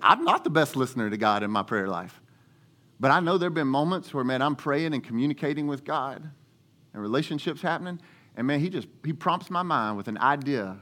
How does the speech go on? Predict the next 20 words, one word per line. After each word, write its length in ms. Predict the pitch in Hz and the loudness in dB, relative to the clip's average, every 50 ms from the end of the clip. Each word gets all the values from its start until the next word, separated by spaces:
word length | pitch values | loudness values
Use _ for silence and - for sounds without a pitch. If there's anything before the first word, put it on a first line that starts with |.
| - | -12
or 100 | - 107 | -8 -8
a 60 | 104 98 | -8 -8
truth 520 | - - - 180 165 131 113 101 - - | -8 -4 -2 0 0 0 -2 -4 -6 -8
or 60 | 107 | -10
a 60 | 95 | -10
promise 600 | 92 - - - 156 156 156 185 120 107 95 - - | -10 -10 -6 -4 -2 0 0 0 -2 -4 -6 -8 -8
or 80 | 202 | -8
a 20 | 202 | -6
reminder 580 | - - 113 127 139 151 151 139 120 107 101 | -4 -2 0 2 2 2 2 2 0 -2 -6
or 40 | 98 | -6
a 40 | 101 | -6
direction. 640 | 101 107 107 117 135 135 131 - - 98 90 85 82 - _ _ _ _ _ _ _ _ _ _ _ - | -6 -4 0 0 0 0 -2 -6 -12 -12 -12 -12 -14 -20 _ _ _ _ _ _ _ _ _ _ _ -6
And 80 | 120 | -4
you 60 | 147 | -4
know 140 | 180 214 220 | -2 -2 -4
what? 300 | 220 233 262 262 233 - - - _ _ _ _ _ _ _ _ _ _ _ | -4 -4 -4 -6 -8 -10 -16 -20 _ _ _ _ _ _ _ _ _ _ _
Man, 140 | - 107 110 | -6 -2 0
I 120 | 135 170 | 2 2
receive 560 | 202 170 - - - - - 151 175 175 117 | 2 0 -2 -6 -8 -4 -4 -2 -2 -4 -6
that 340 | 98 92 85 85 76 92 - | -8 -10 -12 -14 -16 -18 -20